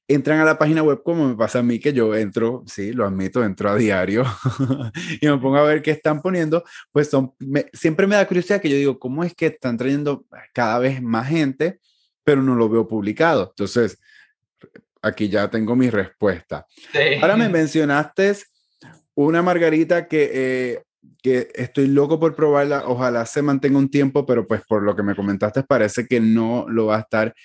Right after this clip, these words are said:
Speaker 1: Es la bebida secreta del momento, el alebrije. El
Speaker 2: Sí.
Speaker 1: alebrije no está en el menú de, de,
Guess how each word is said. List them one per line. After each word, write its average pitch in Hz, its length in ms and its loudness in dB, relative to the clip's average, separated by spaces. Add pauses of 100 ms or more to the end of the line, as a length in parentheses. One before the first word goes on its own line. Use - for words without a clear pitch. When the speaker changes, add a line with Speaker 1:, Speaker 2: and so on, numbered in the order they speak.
(180)
Speaker 1:
Es 120 120 -4
la 156 100 4
bebida 139 640 2
secreta 139 540 0
del 131 100 2
momento, 147 720 -2
el 131 160 0
alebrije. 117 680 -2 (260)
El 113 100 -2
Speaker 2:
Sí. 117 60 4
Speaker 1:
alebrije 123 420 2
no 139 460 0
está 135 400 -2
en 135 100 0
el 127 120 0
menú 113 600 0
de, 117 540 0
de, 101 760 -2